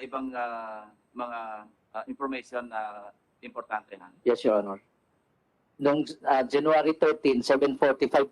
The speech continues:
Speaker 2: P M, nung huli kami nag-usap ng anak ko, ah, alarming na po yung salita niya dahil sabi niya, "Pa, bakit sinasakay sila Kuya James sa van? Ah, pati ako, sinasakay ni ganito, ni ganyan,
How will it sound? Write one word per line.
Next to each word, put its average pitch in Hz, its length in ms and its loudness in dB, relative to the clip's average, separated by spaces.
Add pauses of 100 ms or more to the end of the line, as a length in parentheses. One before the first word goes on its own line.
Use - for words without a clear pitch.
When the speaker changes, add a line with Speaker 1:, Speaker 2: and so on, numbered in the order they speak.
Speaker 2:
P 143 220 4
M, 120 320 0 (180)
nung 123 160 0
huli 127 80 2
kami 135 240 2
nag-usap 135 400 2
ng 135 160 2
anak 131 160 -2
ko, 113 320 2 (880)
ah, 120 640 0
alarming 170 400 4
na 170 80 2
po 165 80 2
yung 170 160 4
salita 170 400 4
niya 156 320 4
dahil 135 400 4
sabi 135 240 2
niya, 143 240 4
"Pa, 156 320 4 (400)
bakit 139 240 4
sinasakay 156 560 4
sila 147 240 2
Kuya 139 240 4
James 135 320 0
sa 117 160 2
van? 135 400 4 (1400)
Ah, 127 400 4
pati 175 320 2
ako, 156 240 2
sinasakay 175 560 4
ni 170 80 2
ganito, 143 400 2
ni 156 80 -2
ganyan, 139 320 2